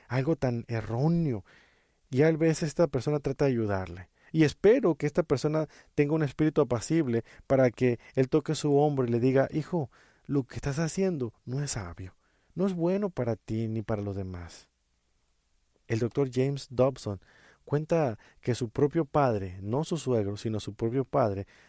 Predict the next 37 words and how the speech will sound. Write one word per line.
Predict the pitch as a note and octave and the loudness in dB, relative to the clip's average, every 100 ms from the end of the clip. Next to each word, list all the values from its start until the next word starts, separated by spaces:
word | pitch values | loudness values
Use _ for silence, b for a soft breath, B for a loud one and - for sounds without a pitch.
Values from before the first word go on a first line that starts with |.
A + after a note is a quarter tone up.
| b | b
fue | - D#3 | 0 2
de | D3 | 2
mucha | B2+ D#3+ F#3 C#3+ | 0 -2 -2 -2
ayuda | A#2 B2 C3 | 0 0 0
para | - A2 G#2+ | 0 0 2
él | B2 - B | 2 0 B
en | A#2+ B2 | -2 2
un | C3+ | 2
momento | C#3+ C3 C3 C#3 | 2 0 0 -2
crucial | A#2 A2 A#2+ A2+ | -2 -2 2 2
de | A2 | 0
su | - G#2 | -4 -6
vida, | G2+ G2 F#2+ b b | -4 -6 -8 b b
cuando | - A2+ G#2+ | -4 -2 0
él | A2 | -2
estaba | B2+ B2 B2+ | 0 2 0
permitiendo | B2+ A2+ G#2+ A#2+ B2+ C3+ | 0 -4 -2 -2 -2 -4
que | A#2 | -6
su | A2 G#2 | -4 -2
horario | A#2+ C3+ A2+ | -2 -2 -2
lo | G2+ | -6
controlara. | - F#2+ F#2+ F2+ F2 E2+ - _ _ _ _ _ _ - | -8 -12 -10 -10 -10 -14 -18 _ _ _ _ _ _ -10
Y | B2 | -6
su | C#3+ | -4
padre | B2+ D#3+ F3 G3 b | 2 2 2 -6 b
lo | - B2+ | -4 -2
llamó | A#2 A2 | -2 0
aparte | C3 - B2 B2 - | -2 0 0 0 -2
y | A#2 G#2+ | -4 -4
le | G#2 | -4
dijo, | G#2 A2+ - G#2+ - _ _ _ _ _ _ _ - | -2 -2 -2 -6 -6 _ _ _ _ _ _ _ -10
"Hijo, | C#3 C#3+ - | -4 -4 -4
eso | - D#3 F3+ | -4 -4 -4
no | C3+ | -4
va | C3 | -6
a | |
funcionar. | - A2 G#2+ F2+ E2+ - | -6 -8 -6 -8 -12 -16